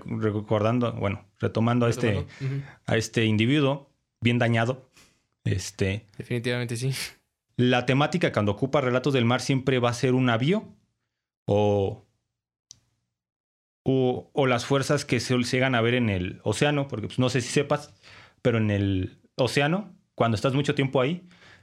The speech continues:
Speaker 1: los espejismos son casi del mismo calibre que en el desierto.
Speaker 2: Claro.
Speaker 1: Y allá son más fuertes porque hay corrientes tan grandes, o sea, hay, hay ríos enormes en el océano,
Speaker 2: Ujú.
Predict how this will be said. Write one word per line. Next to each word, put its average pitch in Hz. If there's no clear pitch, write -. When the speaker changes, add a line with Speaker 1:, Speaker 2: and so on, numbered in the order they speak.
Speaker 1:
los 120
espejismos 120
son 127
casi 131
del 110
mismo 117
calibre 120
que 101
en 90
el 90
desierto. -
Speaker 2:
Claro. 117
Speaker 1:
Y 117
allá 117
son 135
más 131
fuertes 139
porque 117
hay 123
corrientes 127
tan 107
grandes, 135
o 107
sea, 95
hay, 113
hay 131
ríos 127
enormes 123
en 104
el 104
océano, 143
Speaker 2:
Ujú. 131